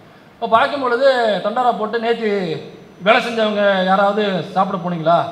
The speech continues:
அப்படின்னு சொன்ன உடனே ஒரு மூணு பேரு, "ஐயா, நாங்க தாங்கய்யா போனோம்" அப்படின்னு சொல்லிட்டு கை தூக்குறாங்க. இந்த கை தூக்கிய மூணு பேர் யாருன்னாக்கா, ஒண்ணு தேவசகாயம், இன்னொருத்தர் ரத்தினம், இன்னொருத்தர் ஆறுமுகம் அப்படிங்கிற மூணு தோழர்கள் வந்து "ஆமாங்க, நாங்க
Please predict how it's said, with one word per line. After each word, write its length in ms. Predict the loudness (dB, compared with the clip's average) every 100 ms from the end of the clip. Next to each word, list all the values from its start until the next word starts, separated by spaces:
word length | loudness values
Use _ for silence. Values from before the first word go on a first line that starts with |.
| -10 -16 -18 -10
அப்படின்னு 180 | -8 -8
சொன்ன 180 | -8 -6
உடனே 160 | -4
ஒரு 120 | -2
மூணு 300 | -2 0 0
பேரு, 460 | 0 0 2 0 -2
"ஐயா, 280 | -4 2 2
நாங்க 340 | 2 -2 -2
தாங்கய்யா 120 | -2
போனோம்" 340 | -2 -2 -2 -2
அப்படின்னு 220 | -4 -8
சொல்லிட்டு 180 | -10 -8
கை 100 | -8
தூக்குறாங்க. 380 | -6 -8 -10 -12 -18 -20 -20 -20
இந்த 140 | -16 -2
கை 200 | 0 2
தூக்கிய 320 | 0 0 -4
மூணு 240 | -2 -2
பேர் 240 | 2 2 4
யாருன்னாக்கா, 560 | 4 4 0 0 2 0 -2 -8
ஒண்ணு 180 | -6 -6 -2
தேவசகாயம், 760 | 2 4 4 4 6 4 4 -2 -10 -14 -20 -20 -20 -20 -20 -10
இன்னொருத்தர் 520 | -2 -2 2 0 2
ரத்தினம், 440 | 0 0 2 2 0 -8 -16 -18 -20 -8
இன்னொருத்தர் 680 | -4 -2 -2 -2 -4 -4 -8
ஆறுமுகம் 540 | 2 6 6 4 0 -6 -12 -10
அப்படிங்கிற 260 | -4 -2
மூணு 340 | -2 0 0 0
தோழர்கள் 360 | 0 2 0
வந்து 260 | -2 -6 -8 -12 -20 -20 -20 -4
"ஆமாங்க, 360 | 0 2 2 2
நாங்க 240 | 0 0